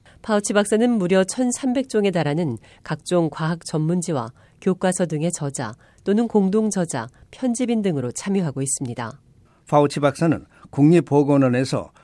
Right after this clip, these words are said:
Speaker 2: 포르투갈 환자 통역을 도와주던 젊은 간호사 크리스틴 그레이디와 천구백팔십오 년에 결혼했습니다.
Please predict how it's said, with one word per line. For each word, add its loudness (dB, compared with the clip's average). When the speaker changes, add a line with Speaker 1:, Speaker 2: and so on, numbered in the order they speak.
Speaker 2:
포르투갈 2
환자 2
통역을 0
도와주던 -4
젊은 2
간호사 -4
크리스틴 0
그레이디와 -2
천구백팔십오 0
년에 -2
결혼했습니다. -6